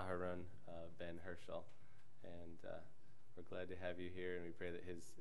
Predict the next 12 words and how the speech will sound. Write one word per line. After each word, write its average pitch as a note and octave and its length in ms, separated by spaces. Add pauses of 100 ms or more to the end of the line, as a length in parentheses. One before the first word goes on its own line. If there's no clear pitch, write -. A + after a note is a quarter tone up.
(100)
his F2+ 140
memory F2+ 240
would E2+ 100
be F2 60
a E2+ 260
blessing E2+ 420
to E2+ 80
you F2+ 360 (180)
and E2+ 100
in E2+ 80
your E2 120
family. E2+ 400